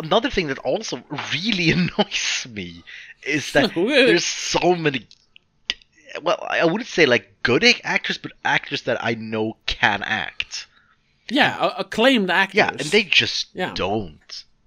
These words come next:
Speaker 1: Not, not at all.
Speaker 2: No, they don't do much. I mean, James Coburn is okay as the two twins, twin brothers. Um,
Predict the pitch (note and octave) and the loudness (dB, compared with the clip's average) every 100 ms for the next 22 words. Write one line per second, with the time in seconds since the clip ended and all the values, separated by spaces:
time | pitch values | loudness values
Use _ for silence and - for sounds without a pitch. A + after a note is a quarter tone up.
0 | - E3 - D#3 D#3+ F3+ G2+ F2 F2 F2+ | -4 -4 -4 -6 0 4 6 4 0 -6
1 | E2+ B1 G#1+ _ _ _ _ _ _ - | -8 -10 -12 _ _ _ _ _ _ -6
2 | C4 G4+ C4 D3 F3 A#3 B3 C4 A3 - | 4 8 8 6 6 6 6 6 6 4
3 | B3 C#4 B3+ C#4 B3+ - F4+ E4+ C#4+ A#3+ | 4 6 6 4 4 4 4 6 6 6
4 | G3+ F#3 - G3 E3 F#3 G3+ - D#3 D#3 | 2 0 0 0 2 0 0 -2 0 0
5 | - D#3+ D#3+ D3 C#3 - D#3+ E3 D#3 D#3 | -2 -2 0 0 -2 -2 -2 0 -2 -4
6 | - - - - E3 E3 D3+ C3+ _ C#3 | -6 -6 -10 -6 -4 -4 -6 -10 _ 0
7 | D3+ D3 E3+ - - - - - - - | 2 4 2 0 -6 -12 -20 -20 -20 -20
8 | _ _ _ D#3+ D#3+ D3 D3 C#3+ C#3 C#3 | _ _ _ 2 4 4 4 0 -2 -4